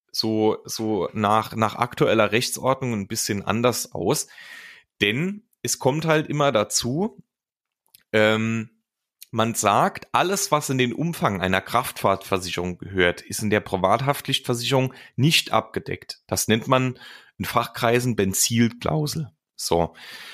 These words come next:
Und jetzt kann man ja, kann man ja sagen,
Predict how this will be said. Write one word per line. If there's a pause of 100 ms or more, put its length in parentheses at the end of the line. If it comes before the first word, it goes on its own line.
(1040)
Und
jetzt
kann
man
ja,
kann
man
ja
sagen,